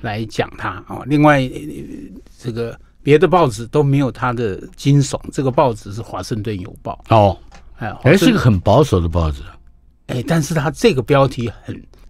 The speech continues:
Speaker 1: 怎么说呢？我就念一遍好了。
Speaker 2: 嗯。
Speaker 1: 那个标题就是 Harry Frankfurt，Philosopher of Excrement Level Falsehood Dies at
Speaker 2: Excrement Level，
Speaker 1: Falsehood。
Speaker 2: 这个字要解释一下。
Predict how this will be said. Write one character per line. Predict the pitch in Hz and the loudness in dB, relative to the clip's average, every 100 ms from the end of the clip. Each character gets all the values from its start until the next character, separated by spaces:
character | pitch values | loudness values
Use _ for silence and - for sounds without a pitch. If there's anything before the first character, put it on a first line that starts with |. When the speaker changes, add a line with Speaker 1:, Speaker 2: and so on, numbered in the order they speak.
| - | -10
Speaker 1:
怎 | 117 | -6
么 | 117 | -2
说 | 156 147 | 2 4
呢？ | 143 | 4
我 | 139 110 | 2 0
就 | 139 143 - - - - | 0 0 -6 -18 -20 -8
念 | 196 202 147 | 2 4 4
一 | |
遍 | 123 151 135 - | 4 2 0 -6
好 | - 139 - - | -4 -4 -4 -14
了。 | - - - - | -14 -18 -16 2
Speaker 2:
嗯。 | 110 | 6
Speaker 1:
那 | 98 | 6
个 | 90 | 4
标 | 143 165 170 | 6 6 6
题 | 139 | 2
就 | 131 | -2
是 | 131 135 - | -4 -4 -8
Harry | - 190 196 202 196 196 | -4 4 4 4 2 0
Frankfurt，Philosopher | 185 - 156 180 - 117 - - - - _ _ _ - - 156 233 247 247 - 240 233 233 | -6 0 2 2 -2 -8 -8 -18 -20 -20 _ _ _ -12 2 8 8 6 0 4 6 6 4
of | 151 123 123 - | 0 -2 -2 -6
Excrement | - - - 175 160 170 165 | -2 -2 -2 2 4 6 4
Level | 160 147 143 143 139 151 - | 4 4 4 2 0 -2 -6
Falsehood | - - 156 156 - 135 - - - - | -12 4 6 6 2 -6 -8 -12 -20 -4
Dies | 151 139 104 - | 2 2 0 0
at | 127 139 | 4 4
Speaker 2:
Excrement | - - - 120 107 98 90 90 | 2 0 4 6 6 4 4 4
Level， | 90 78 69 - - - - - - | 4 2 -4 -12 -20 -20 -20 -20 -2
Speaker 1:
Falsehood。 | |
Speaker 2:
这 | - 127 | 4 6
个 | 117 | 4
字 | 120 117 | 4 4
要 | 104 98 | 4 4
解 | - 80 - | -2 -10 -12
释 | - 82 | -10 -10
一 | 73 | -10
下。 | 73 | -14